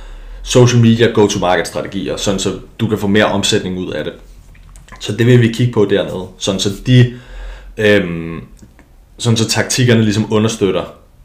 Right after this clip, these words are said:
både vores positionering, vores budskab, men også vores samlede strategi.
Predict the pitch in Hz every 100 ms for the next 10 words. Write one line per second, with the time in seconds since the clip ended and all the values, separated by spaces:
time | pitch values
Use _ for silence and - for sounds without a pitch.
0 | - _ 98 107 107 101 104 95 92 107
1 | 104 92 90 - 113 - 110 85 85 82
2 | 87 - 92 85 85 - 73 - -